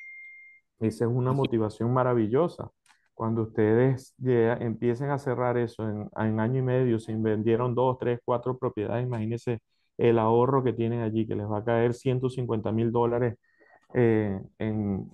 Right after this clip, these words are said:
en ahorro que van a tener en comisión.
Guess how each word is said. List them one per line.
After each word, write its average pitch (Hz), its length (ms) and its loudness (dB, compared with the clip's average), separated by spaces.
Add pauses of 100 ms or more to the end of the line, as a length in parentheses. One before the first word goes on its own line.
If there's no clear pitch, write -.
(100)
en 110 200 0
ahorro 117 420 2
que 113 140 -2
van 107 240 0
a 110 80 -4
tener 104 300 -6
en 110 180 -6
comisión. 95 580 -4